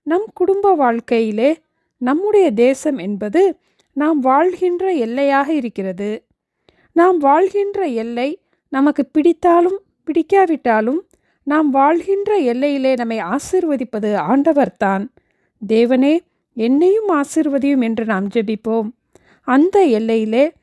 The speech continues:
நம்முடைய ஆவிக்குரிய ஆசீர்வாதத்திற்காக, சரீர ஆசீர்வாதத்திற்காக, பொருளாதார ஆசீர்வாதத்திற்காக,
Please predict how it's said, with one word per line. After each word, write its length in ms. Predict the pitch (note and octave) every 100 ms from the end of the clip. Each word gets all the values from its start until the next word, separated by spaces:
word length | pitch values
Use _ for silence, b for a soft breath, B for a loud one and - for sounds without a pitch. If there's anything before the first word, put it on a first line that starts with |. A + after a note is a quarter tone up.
| _ _ -
நம்முடைய 420 | D4+ G4+ G#4+ F4+
ஆவிக்குரிய 680 | C4 C4 C4 C#4 B3+ A#3 A#3
ஆசீர்வாதத்திற்காக, 1300 | - C4 A#3 A3+ A3+ A3+ G#3+ - A3 A3+ A#3+ B3 - _ _
சரீர 640 | - - C#4+ E4+ E4+ D4+ B3
ஆசீர்வாதத்திற்காக, 1200 | - C4 A#3+ A3+ G#3 A#3 G#3+ - A3 A3+ A#3+ - - _ _ _
பொருளாதார 840 | D4+ D#4+ F4 F4 E4 C#4 B3+ G#3+
ஆசீர்வாதத்திற்காக, 1160 | B3 C4+ B3 A#3 A3+ - A3 - A3 A3 A#3 A#3+